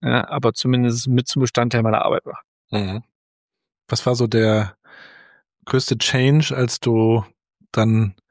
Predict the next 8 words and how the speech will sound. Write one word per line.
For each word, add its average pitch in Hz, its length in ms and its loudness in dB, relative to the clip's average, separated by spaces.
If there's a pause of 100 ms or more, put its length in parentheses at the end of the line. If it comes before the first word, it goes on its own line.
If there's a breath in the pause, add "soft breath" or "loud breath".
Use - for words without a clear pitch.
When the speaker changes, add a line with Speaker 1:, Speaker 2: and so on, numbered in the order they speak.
(880 loud breath)
Speaker 2:
nach - 80 -2
Hamburg 110 300 0
gezogen 101 460 0
bist, - 360 -4 (240)
für 120 120 -2
dich 110 140 -8
persönlich? 104 540 0 (1080)
Speaker 1:
Mhm. 135 500 0